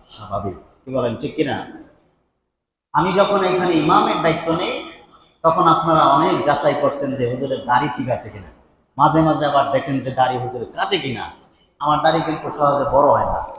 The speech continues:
আর যাই হয়েছে, কোঁচকায় হয়েছে। তো আবার দেখে যে হুজুরের চুল কাটা ঠিক আছে না, হুজুরের নখগুলা বড় কিনা। কি দেখে না এগুলা? একটা মসজিদে, এই মসজিদে সর্বোচ্চ দুইশো থেকে তিনশো মানুষ নামাজ পড়ে।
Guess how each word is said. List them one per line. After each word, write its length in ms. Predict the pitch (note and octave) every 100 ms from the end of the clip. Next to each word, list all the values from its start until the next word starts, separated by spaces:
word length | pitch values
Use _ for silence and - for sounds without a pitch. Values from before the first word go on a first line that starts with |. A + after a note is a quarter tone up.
| - -
আর 100 | A2+
যাই 340 | A2 A#2 D3 D#3+
হয়েছে, 280 | D#3+ D#3+ E3
কোঁচকায় 440 | F3 - - C#3+
হয়েছে। 460 | A2 - - - - _ _ - -
তো 60 |
আবার 300 | C#3+ D#3 -
দেখে 200 | F#3+ F#3
যে 160 | E3 E3
হুজুরের 340 | D#3+ E3+ E3+
চুল 340 | D3+ C4+ C#4+ -
কাটা 220 | G3+ F3
ঠিক 200 | - C#3+
আছে 220 | - -
না, 180 | - - - _ -
হুজুরের 320 | F3 G3+ F#3+
নখগুলা 540 | D3 F#3+ G#3 F#3 F#3+ D#3
বড় 220 | D3+ C3+
কিনা। 240 | A2+ G#2+ - - _ -
কি 140 | C3+
দেখে 220 | A#2+ B2 E3+
না 80 |
এগুলা? 540 | F3+ G#3 - - - - - _ _ _ _ _ - - - _ -
একটা 280 | - -
মসজিদে, 600 | G#3+ G#3 G#3 G#3+ A#3 C#4 - - - - - - -
এই 200 | A3+ G#3
মসজিদে 360 | F3+ D#3+ F3 D#3+
সর্বোচ্চ 560 | F#3 E3+ E3 E3 D#3+
দুইশো 360 | D#3 D#3+ D#3 D#3+
থেকে 320 | D3+ C#3+ C3+
তিনশো 320 | G3+ A3 -
মানুষ 360 | E3 D3+ C#3+ -
নামাজ 260 | B2+ C3 - -
পড়ে। 200 | G#2